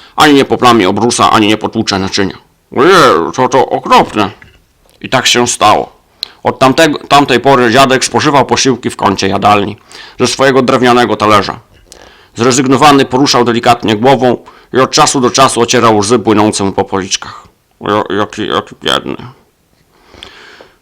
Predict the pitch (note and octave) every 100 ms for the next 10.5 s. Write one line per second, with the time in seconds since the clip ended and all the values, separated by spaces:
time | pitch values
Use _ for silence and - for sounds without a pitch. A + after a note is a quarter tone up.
0 | - E3 E3+ D3+ C3+ B2+ C3+ B2+ A#2 C3
1 | A#2+ A#2 A#2+ A2+ A2 A2 G2+ G#2+ G2+ G2
2 | G2+ F#2 - _ _ - D3 - - B2+
3 | D#3+ D3 D3 C3 B2+ A#2 A2+ B2+ A#2+ A#2
4 | - A#2+ A#2+ A#2 G#2+ B2+ A#2+ A2 - -
5 | - G#2+ A#2+ D3 E3+ D#3 C#3 B2 A2 G#2
6 | G#2+ G#2 F#2+ A#2+ G#2+ G#2 - - G#2+ G#2
7 | F#2+ - _ _ A2+ A#2+ - A2 G#2+ -
8 | G2+ - - _ _ _ _ _ _ -
9 | - G#2+ A2 A2+ - G2 G2+ E2 - F#2
10 | E2+ - F2+ F#2+ -